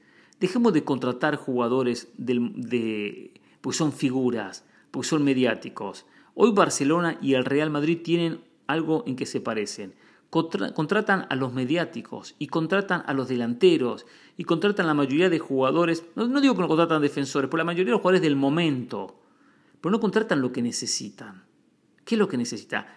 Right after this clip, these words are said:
Por ejemplo, Barcelona no necesitaba un Gri-, a Griezmann. No lo, no lo necesitaba. Contrató a Griezmann.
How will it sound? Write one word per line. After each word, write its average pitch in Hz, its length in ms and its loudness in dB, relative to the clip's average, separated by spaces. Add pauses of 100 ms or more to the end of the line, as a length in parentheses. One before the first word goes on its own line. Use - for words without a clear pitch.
Por 156 140 2
ejemplo, 190 320 4
Barcelona 170 420 0
no 156 280 4
necesitaba 165 300 0
un 156 100 2
Gri-, 185 220 2
a 143 80 0
Griezmann. 127 540 0 (320)
No 302 80 -2
lo, 311 140 2
no 247 160 2
lo 277 140 8
necesitaba. 156 960 0 (420)
Contrató 131 440 0
a - 20 4
Griezmann. 107 600 -6